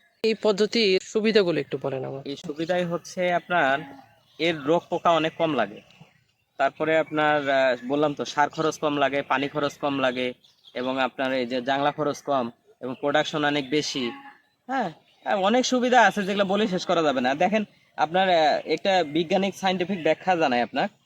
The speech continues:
Speaker 2: আমার সূর্য ওঠে কোন দিকে?
Speaker 1: পূর্ব
Speaker 2: পশ্চিমে।
Speaker 1: দিকে।
Speaker 2: এবং অস্ত যায় হচ্ছে
Speaker 1: পশ্চিমে।
Speaker 2: পশ্চিমে, তাহলে সূর্যটা কিন্তু আমাদের ঘোরে, তাই তো?
Speaker 1: হ্যাঁ।
Speaker 2: তাহলে এই জিনিসটা হচ্ছে আমার যখন এই শেপ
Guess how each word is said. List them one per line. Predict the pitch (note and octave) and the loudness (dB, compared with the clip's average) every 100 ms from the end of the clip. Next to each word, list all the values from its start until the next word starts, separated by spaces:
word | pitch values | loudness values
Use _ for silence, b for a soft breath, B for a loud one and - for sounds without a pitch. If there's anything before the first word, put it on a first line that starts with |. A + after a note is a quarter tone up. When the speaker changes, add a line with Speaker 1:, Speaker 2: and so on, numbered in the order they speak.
| _ _ - | _ _ -4
Speaker 2:
আমার | D3 F3 | 0 0
সূর্য | - A3 F#3+ | -2 -4 0
ওঠে | A3 G#3+ | 0 0
কোন | G#3 G#3 | -2 -2
দিকে? | F3 C3+ | 0 -2
Speaker 1:
পূর্ব | - A3 G3 | 4 8 8
Speaker 2:
পশ্চিমে। | G#3+ | 6
Speaker 1:
দিকে। | C#3+ - - _ _ | 2 -8 -18 _ _
Speaker 2:
এবং | D3+ F3+ F#3 F3 | -2 0 0 0
অস্ত | - F#3 G#3+ | 2 2 0
যায় | G3 G#3 | 2 2
হচ্ছে | G3 - G#3 | 0 -2 2
Speaker 1:
পশ্চিমে। | F#3+ - D3+ | 2 4 2
Speaker 2:
পশ্চিমে, | G3+ G#3 G#3+ F#3 F#3+ _ _ | 0 -2 -2 -2 -4 _ _
তাহলে | E3 F3+ | -2 -2
সূর্যটা | - G3+ G#3+ G#3+ | -2 -2 0 0
কিন্তু | G3+ G3 | 0 2
আমাদের | F#3+ F#3 F#3 | 2 0 0
ঘোরে, | D#3 F3 B2 - | 2 2 2 -2
তাই | F#3 | -6
তো? | - G#2+ F#3 | -4 -4 -2
Speaker 1:
হ্যাঁ। | D3 D3 - - | 0 0 -4 -10
Speaker 2:
তাহলে | - D3 - | -6 -4 0
এই | F#3 | 0
জিনিসটা | G3 A3 G#3+ A3+ | 2 0 0 -2
হচ্ছে | G#3 G#3+ A#3 | -2 -2 -2
আমার | G#3 G#3 F#3+ | 0 0 0
যখন | G3 G#3+ | -2 -2
এই | - F#3+ | 0 0
শেপ | - G#3 | 0 -4